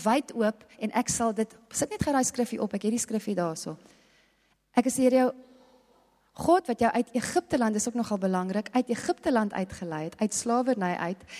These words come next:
en nou kom jy die plek van vrede, waar jy net kan sê, "Here, ek maak my mond wyd oop,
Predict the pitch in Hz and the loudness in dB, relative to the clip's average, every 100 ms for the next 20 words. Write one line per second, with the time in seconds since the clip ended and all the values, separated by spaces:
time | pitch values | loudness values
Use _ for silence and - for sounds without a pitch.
0 | - 214 208 254 285 262 220 220 233 240 | 0 4 4 4 2 2 2 2 2 0
1 | - 196 - - 302 302 196 175 202 - | 0 -4 -4 0 4 4 4 -2 -6 -16
2 | _ - _ _ _ _ _ _ - 202 | _ -20 _ _ _ _ _ _ 2 4
3 | 208 240 240 220 - 196 190 - - _ | 4 2 2 0 2 0 0 -6 -20 _
4 | _ _ _ - 190 214 208 196 196 202 | _ _ _ -10 -4 -2 0 0 2 0
5 | 190 196 185 180 233 190 165 - | 2 0 0 0 0 -2 -8 -8